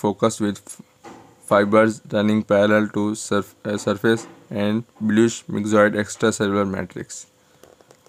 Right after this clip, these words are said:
Honeycomb, ये पॉइंट याद रखना है, honeycomb is present on the left। ये आपको honey-, honeycomb इसको कह रहे हैं,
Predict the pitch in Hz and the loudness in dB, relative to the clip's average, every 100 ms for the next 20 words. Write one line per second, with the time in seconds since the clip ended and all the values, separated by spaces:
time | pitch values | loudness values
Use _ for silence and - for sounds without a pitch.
0 | _ _ - 120 127 131 117 113 104 - | _ _ -4 2 4 4 4 4 2 -2
1 | _ _ _ _ _ _ _ _ _ _ | _ _ _ _ _ _ _ _ _ _
2 | 123 117 107 107 107 - _ _ - - | -8 -2 0 0 -2 -8 _ _ -14 -6
3 | 107 107 101 98 95 107 101 110 113 107 | 0 0 2 -2 -4 -6 -4 -2 0 2
4 | 107 107 104 110 98 101 127 143 113 110 | 2 2 -2 0 2 2 0 -2 -2 0
5 | 104 98 95 - - 127 113 104 101 113 | 0 0 -2 -4 -10 -4 0 2 0 -4
6 | 110 107 107 110 113 113 110 107 107 - | -2 -2 -2 -2 -2 -2 -2 -2 -4 -8
7 | - 120 107 101 98 101 | -10 -4 2 2 2 -2